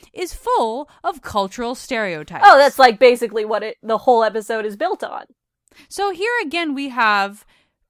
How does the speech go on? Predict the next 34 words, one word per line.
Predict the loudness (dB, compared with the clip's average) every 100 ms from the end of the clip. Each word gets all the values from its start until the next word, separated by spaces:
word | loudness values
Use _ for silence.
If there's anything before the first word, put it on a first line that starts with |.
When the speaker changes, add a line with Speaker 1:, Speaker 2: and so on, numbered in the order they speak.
| _ -2
Speaker 1:
uh, | 0 0 -2 -4
an | -4
episode | -4 -4 -6
of | -6
The | -6
X-Files | -6 -6 -2 0 0 -4 -8
where | -6 -4
Mulder | -4 -4 -6 -6
is | -6 -10 -10
a | -8 -8
mouthpiece | -4 -2 -4 -6 -8 -8 -10
to | -12
say, | -8 -6 -6 -8 -10 -8 -6
"Hey, | -8 -14 _ _
maybe | -10 -8 -6 -8
we | -8 -8
shouldn't | -8 -8 -8
make | -8 -10 -8
fun | -6 -6
of | -6
this | -10 -12
culture." | -6 -2 -2 -4 -8 -6 -8 _ _ -14
Meanwhile, | -8 -8 -4 -2 -4
the | -4 -6
episode | -6 -4 -6 -4 -4 -4 -6 -10 -16 _ -10
behind | -6 -6 -4 -4 -2
Mulder's | -4 -4 -6 -2
back | 0 0 -4 -10
is | -8 -6
making | -4 -4 -6 -10 -10
fun | -10 -10
of | -12
that | -16 -14
culture. | -14 -14 -20 -20